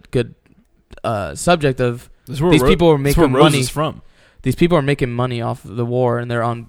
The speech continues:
Speaker 1: they're, they're selling
Speaker 2: Which,
Speaker 1: to both sides.
Speaker 2: which is a very good point 'cause you never really
Speaker 1: On the
Speaker 2: see
Speaker 1: politics
Speaker 2: that.
Speaker 1: of Star Wars
Speaker 2: 'Cause
Speaker 1: and the
Speaker 2: Star Wars has always been very political, so
Speaker 1: Yeah.
Speaker 2: we've never ever gotten that side of the story. Like, who's actually fueling the, the First Order? Why do they have so much?
Speaker 1: Yeah.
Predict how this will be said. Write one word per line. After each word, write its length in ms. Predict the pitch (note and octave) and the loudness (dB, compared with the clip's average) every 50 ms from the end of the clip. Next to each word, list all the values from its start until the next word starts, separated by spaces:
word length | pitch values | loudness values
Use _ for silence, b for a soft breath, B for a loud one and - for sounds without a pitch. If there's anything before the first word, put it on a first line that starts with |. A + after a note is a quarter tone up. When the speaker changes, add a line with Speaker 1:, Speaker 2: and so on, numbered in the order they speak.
| _ - _ | _ -20 _
Speaker 1:
they're, 240 | - B2 B2 B2 A2+ | -8 -6 -4 -4 -6
they're 200 | F2 B2 C3 B2+ | -4 -4 -4 -2
selling 240 | - D#3 D3 D3 C3 | 0 0 0 0 0
Speaker 2:
Which, 100 | B2+ A#2 | 0 0
Speaker 1:
to 80 | - | 0
both 100 | C3 A#2+ | 0 0
sides. 240 | - - B2+ G#2 F#2 | 0 -2 -2 -2 0
Speaker 2:
which 140 | D3 C#3+ B2+ | -2 -2 -2
is 100 | D3+ C3+ | -2 -2
a 80 | C#3+ C#3+ | -2 -2
very 380 | B2 C3+ C#3 D3 C#3 C3 A#2 - _ _ _ _ _ | 0 0 0 0 0 -2 -4 -10 _ _ _ _ _
good 320 | - C#3 C#3 C#3 C3 - | 2 2 2 2 2 -2
point 240 | - - D#3 D3 A#2+ | -6 -4 -4 -6 -6
'cause 160 | - A#2+ A#2 | -10 -10 -8
you 80 | B2+ C3 | -6 -6
never 300 | B2+ C3 C3 C3 C#3+ C#3 | -6 -6 -6 -4 -4 -4
really 180 | C3+ B2+ A#2+ | -4 -2 -2
Speaker 1:
On 80 | C3 C3 | -2 -2
the 80 | B2+ B2 | 0 -2
Speaker 2:
see 80 | - | 0
Speaker 1:
politics 400 | - C#3 C#3 C3+ A#2 C3 B2 - | 2 2 2 2 2 0 -2 0
Speaker 2:
that. 80 | B2 A2+ | -2 -4
Speaker 1:
of 240 | A2+ B2+ - - - | -4 -6 -12 -20 -20
Star 280 | - - - B2 A2+ A2+ | -20 -10 -2 -2 0 0
Wars 140 | A#2 A#2 A#2 - | 0 -2 -4 -4
Speaker 2:
'Cause 100 | C#3 A#2+ | -4 -4
Speaker 1:
and 120 | A#2 A#2 | -4 -6
the 120 | A2+ A2+ | -6 -6
Speaker 2:
Star 400 | A2 - - - - - B2 A#2 | -6 -8 -10 -10 -8 -8 -6 -6
Wars 160 | A2 A2 B2 A#2+ | -4 -6 -6 -6
has 60 | A#2+ | -6
always 180 | A#2+ A#2 A#2+ | -8 -8 -8
been 160 | - A#2+ A2+ A2 | -10 -12 -12 -12
very 140 | A2 G#2+ | -14 -14
political, 460 | A2 - B2+ F3 A#3+ B3 C3+ - - C#3 | -14 -12 -8 -8 -8 -8 -10 -14 -16 -16
so 160 | - - B2 | -6 -4 -4
Speaker 1:
Yeah. 160 | A2 A2+ A#2 - - _ _ | -4 -4 -8 -10 -14 _ _
Speaker 2:
we've 200 | C#3 C#3 C#3 C#3+ | -6 -6 -6 -6
never 220 | D#3 C#3+ C3 C#3 | -8 -8 -8 -8
ever 240 | C3 C3+ B2 A#2+ A#2 A2+ _ | -8 -8 -10 -12 -16 -12 _
gotten 480 | C#3+ C#3 C3 D3 D#3 C#3 B2 A#2 A2+ | -6 -4 -4 -4 -6 -8 -14 -16 -14
that 200 | A#2 A#2+ A2 - | -12 -12 -12 -10
side 300 | - - - C3 B2 A#2+ | -8 -6 -4 -4 -4 -4
of 60 | A#2 F2+ | -6 -8
the 60 | - | -10
story. 260 | - - F#3+ F#3+ C#3+ | -6 -4 -2 -2 -2
Like, 160 | A2+ F#2 - - | -4 -6 -10 -6
who's 220 | - G#3 A3 - | -4 -4 -2 -2
actually 220 | C4+ B3 - F3+ D3 | -4 -4 -4 -8 -8
fueling 460 | - - C3 D#3 F3 D#3 C3+ B2 A2+ | -8 -6 -4 -4 -2 -4 -4 -6 -10
the, 200 | A2+ A2+ F#2+ C#2+ _ _ _ _ _ _ _ - | -12 -12 -12 -14 _ _ _ _ _ _ _ -16
the 120 | A#2+ B2 | -14 -12
First 240 | - C3+ C3 A#2 - | -6 -6 -6 -4 -4
Order? 260 | C#3 E3 D3 - - B B B B | -6 -6 -6 -8 -14 B B B B
Why 320 | - B2 C3 C3 C#3 E3+ | -10 -6 -4 -4 -4 -2
do 80 | F3 E3+ | -4 -4
they 140 | D3+ D#3 C#3+ | -4 -4 -4
have 200 | C3+ E3 D#3 - | -4 -4 -6 -6
so 280 | - - - D3 C#3+ | -6 -2 0 0 0
much? 440 | C3 A#2+ B2+ C#3 - - - - - - | 0 -2 -6 -10 -12 -14 -18 -18 -12 -10
Speaker 1:
Yeah. 200 | A#2+ A2 G#2 | -10 -10 -10